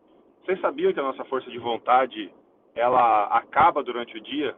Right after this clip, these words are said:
que ela é como uma bateria de celular, que a gente acorda de manhã com a força de vontade lá em cima e que durante o dia a gente vai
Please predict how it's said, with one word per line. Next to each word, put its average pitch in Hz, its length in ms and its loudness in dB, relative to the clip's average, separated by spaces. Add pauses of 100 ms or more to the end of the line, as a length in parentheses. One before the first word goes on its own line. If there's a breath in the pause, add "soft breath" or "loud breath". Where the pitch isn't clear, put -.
que - 80 -10
ela 120 120 -2
é - 20 -12
como 123 180 -10
uma 135 140 -4
bateria 120 400 -4
de - 100 -18
celular, 117 500 -2 (640)
que 117 220 -6
a 117 80 -4
gente 123 240 -6
acorda 131 440 0
de 127 100 -14
manhã 117 320 -6
com 131 100 -4
a 120 60 -4
força 123 240 -12
de 117 80 -20
vontade 117 460 -6
lá 127 120 -8
em 131 60 -10 (140)
cima 160 380 -6 (440)
e 123 100 -12
que 131 320 -12
durante 123 360 -6
o - 40 -18
dia 139 180 -8
a 131 40 -2
gente - 180 -10
vai 123 400 -2